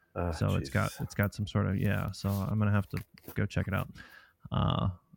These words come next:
Speaker 2: but anyway, that's beside the point. Well, that's probably a good place to start. So, uh, yeah, welcome to the <laughs> show where we talk about donuts and occasionally aircraft.
Speaker 1: <laughs>
Speaker 2: Um,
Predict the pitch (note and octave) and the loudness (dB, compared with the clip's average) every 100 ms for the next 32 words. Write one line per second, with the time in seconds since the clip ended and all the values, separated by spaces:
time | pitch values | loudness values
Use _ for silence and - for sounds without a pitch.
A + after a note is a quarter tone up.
0 | - - - A#2+ A2 G2 - A2+ G#2+ - | -14 2 8 8 8 4 0 0 0 -2
1 | - G2 F#2+ - - F2+ - B2+ G#3 - | -2 0 0 -2 -4 -4 -2 2 4 4
2 | B3+ C#4+ A#2 C3 - B2+ A#2 - - B2+ | 4 6 6 6 6 4 4 -2 2 4
3 | A2 - - _ - - B2 A2+ A2 - | 4 0 -20 _ -8 4 8 8 6 -2
4 | - A2+ G#2 G#2 A#2 G#2+ - C3+ C3 A2 | 0 4 4 4 4 4 6 4 4 2
5 | - G#2+ - G#2+ B2+ G#2 G#2+ A2 G#2 A2 | 2 -2 2 10 10 10 6 4 2 4
6 | B2 A2+ G#2+ A2+ A#2 A2 - G#2 - A2+ | 4 4 4 6 6 4 2 2 4 4
7 | G#2 G2+ A2+ - G#2+ G#2 - - - - | 4 4 4 6 4 4 -2 -16 -20 -10
8 | - - B2+ C3 B2+ B2+ | -2 8 12 12 12 10